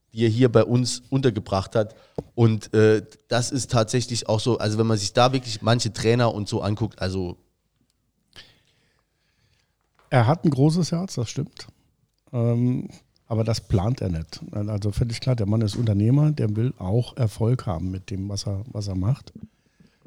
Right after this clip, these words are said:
Speaker 2: Ähm, dass er da ab und zu mal daneben greift. Äh, ich hab jetzt gerade heute ge-, gelesen, selbst die, die, die Mainzer,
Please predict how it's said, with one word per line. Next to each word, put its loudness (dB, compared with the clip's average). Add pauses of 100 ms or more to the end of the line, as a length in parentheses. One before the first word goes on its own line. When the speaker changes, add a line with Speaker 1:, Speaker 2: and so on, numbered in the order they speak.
(240)
Speaker 2:
Ähm, 0
dass 0
er 0
da 0
ab -8
und -4
zu -2
mal 4
daneben 2
greift. -4
Äh, 0
ich -4
hab -6
jetzt -4
gerade -4
heute -6
ge-, -10 (140)
gelesen, 0
selbst -2
die, 0
die, -4
die -2
Mainzer, 2